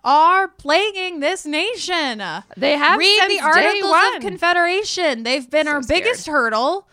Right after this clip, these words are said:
Speaker 1: from the beginning. So if you go to the Merchant Mar-, uh, Marine Academy, graduates are required to spend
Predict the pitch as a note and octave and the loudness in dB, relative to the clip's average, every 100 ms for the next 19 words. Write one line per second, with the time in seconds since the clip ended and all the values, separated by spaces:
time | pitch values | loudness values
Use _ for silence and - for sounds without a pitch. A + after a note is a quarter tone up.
0 | _ _ _ _ - E4+ F#4 F4+ F#4 F4+ | _ _ _ _ 0 0 0 -2 0 0
1 | G#4+ G#4 G#3+ F3 E3+ G#3 _ A#3 C4+ B3+ | -2 -2 -4 -6 -10 -12 _ -16 -14 -8
2 | A#3+ C#4+ D4+ C4 C4 A3+ F#3 A3 A#3+ - | -6 -6 -6 -8 -8 -10 -8 -8 -8 -6
3 | G3+ F#3+ G#3 B3+ B3+ G3+ D#3 D#3 E3 C#4 | -4 -4 -4 -6 -8 -8 -8 -8 -8 -10
4 | - - - A#3+ C4+ C#4+ D#4 - A#3 A3+ | -12 -20 -2 2 2 0 -8 -8 -10 -8
5 | A3 G#3+ G#3 - G#3+ | -8 -8 -10 -12 -12